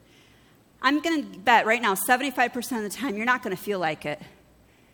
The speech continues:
You're not gonna wanna do it. It's not gonna be convenient. That's what makes Christians different, because we don't do it because there's something in it for us.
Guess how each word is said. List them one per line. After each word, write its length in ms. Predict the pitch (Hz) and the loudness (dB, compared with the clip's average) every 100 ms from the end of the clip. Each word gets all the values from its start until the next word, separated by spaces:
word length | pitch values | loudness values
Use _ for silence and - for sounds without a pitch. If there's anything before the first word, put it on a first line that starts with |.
| _ _ _ _ | _ _ _ _
You're 80 | 240 | 2
not 160 | 285 285 | 2 2
gonna 160 | 269 | 0
wanna 260 | 226 214 214 | 2 2 2
do 160 | 196 196 | -2 -2
it. 40 | |
It's 180 | 196 262 | -2 -2
not 120 | 269 | 0
gonna 180 | 277 254 | -2 -2
be 120 | 240 | -6
convenient. 640 | - 220 196 185 185 196 190 - - _ _ _ _ _ _ _ _ | -6 -6 -4 -2 0 -2 -6 -18 -20 _ _ _ _ _ _ _ _
That's 200 | 262 294 | 0 0
what 120 | 330 277 | 0 0
makes 240 | 269 - | -2 -4
Christians 480 | - 277 - 220 - | -4 -4 -4 -4 -2
different, 500 | 226 240 240 175 - - - - _ _ _ _ _ _ | -2 -2 -2 -4 -4 -14 -20 -20 _ _ _ _ _ _
because 240 | 226 269 226 | -8 -6 -4
we 100 | 247 | -2
don't 380 | 277 285 202 196 | 0 0 -6 -6
do 220 | 269 285 | -4 -4
it 160 | 277 | -6
because 300 | - - 226 | -10 -6 -4
there's 180 | 214 208 | -2 -4
something 280 | 262 - 240 | -6 -6 -8
in 120 | 226 240 | -4 -6
it 140 | - | -4
for 160 | - 156 | -4 -2
us. 300 | 139 - | -2 -4